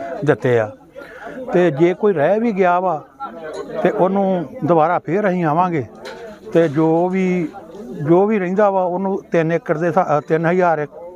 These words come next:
ਏਕੜ ਦੇ ਹਿਸਾਬ ਨਾਲ ਉਹ ਮੁਆਵਜ਼ਾ ਦਿੱਤਾ ਜਾਊਗਾ। ਇਹ ਸਰਕਾਰ ਵੱਲੋਂ ਕੋਈ ਨਹੀਂ ਗਾ, ਇਹ ਸਾਡੀ ਹਰਸ਼ਾ ਸ਼ੀਨਾ ਵਿਚਲਾ ਕਿੱਲਾ ਦੀ ਟੀਮ ਸਰਦਾਰ ਗੁਰਚਰਨ ਸਿੰਘ ਸ਼ੀਨੇ ਦੇ ਸਾਥ ਨਾਲ ਚੱਲਦੇ ਹਾਂ। ਤੇ ਗਾਂਹ ਜੋ ਵੀ ਇਸ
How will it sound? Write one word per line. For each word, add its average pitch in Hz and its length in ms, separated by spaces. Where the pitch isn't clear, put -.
ਏਕੜ 156 320
ਦੇ 165 80
ਹਿਸਾਬ 170 300
ਨਾਲ 131 300
ਉਹ 170 140
ਮੁਆਵਜ਼ਾ 147 380
ਦਿੱਤਾ 139 300
ਜਾਊਗਾ। 170 440
ਇਹ 190 80
ਸਰਕਾਰ 151 480
ਵੱਲੋਂ 156 240
ਕੋਈ 151 240
ਨਹੀਂ 180 160
ਗਾ, 156 200
ਇਹ 190 80
ਸਾਡੀ 160 420
ਹਰਸ਼ਾ 151 360
ਸ਼ੀਨਾ 156 320
ਵਿਚਲਾ 175 320
ਕਿੱਲਾ 147 260
ਦੀ 151 120
ਟੀਮ 151 380
ਸਰਦਾਰ 147 220
ਗੁਰਚਰਨ 151 380
ਸਿੰਘ 190 240
ਸ਼ੀਨੇ 151 340
ਦੇ 151 220
ਸਾਥ 139 280
ਨਾਲ 175 200
ਚੱਲਦੇ 147 360
ਹਾਂ। 175 140
ਤੇ 160 220
ਗਾਂਹ 170 280
ਜੋ 165 360
ਵੀ 202 360
ਇਸ 175 140